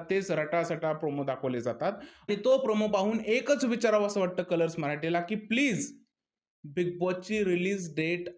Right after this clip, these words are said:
अनाउन्स करा, प्रीमियर कधी आहे ते समजू द्या. तुम्ही कोणाला जरी घरामध्ये आणून टाकलं तरी प्रेक्षकांना आता फक्त Bigg Boss-च बघायचंय.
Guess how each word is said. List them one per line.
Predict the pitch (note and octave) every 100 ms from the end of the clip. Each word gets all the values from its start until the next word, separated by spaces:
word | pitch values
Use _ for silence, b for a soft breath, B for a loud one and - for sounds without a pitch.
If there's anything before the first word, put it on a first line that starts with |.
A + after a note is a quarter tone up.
| -
अनाउन्स | D#3+ E3+ F3+ F#3+ G#3 G#3
करा, | G#3+ G3+ F#3+ G3 E3 A2+ A2 B B _
प्रीमियर | A3+ B3 A#3+ B3
कधी | A#3+ A#3 A3
आहे | A3+ G#3+
ते | G#3+ A3+ A3+
समजू | A3+ G3+ G3 A3+
द्या. | G#3 G3+ D#3 C3 -
तुम्ही | G3+ G#3+
कोणाला | G#3 G3+ G#3+ A3
जरी | A#3 B3
घरामध्ये | A#3 A#3+ A#3 A3+ A3+
आणून | G#3+ A3+
टाकलं | G#3+ G#3+ A3 G#3
तरी | A3
प्रेक्षकांना | G#3+ A3 G#3 A3+ A3+ A3 A3+
आता | G#3 A3+
फक्त | G#3+ G#3+ A3+ B3+ B3+ B B A3+ E3
Bigg | A#3 F#3+ G#3+
Boss-च | C#4 C#4 C#4 A3+
बघायचंय. | A#3+ A3 A3 A3 G3 D3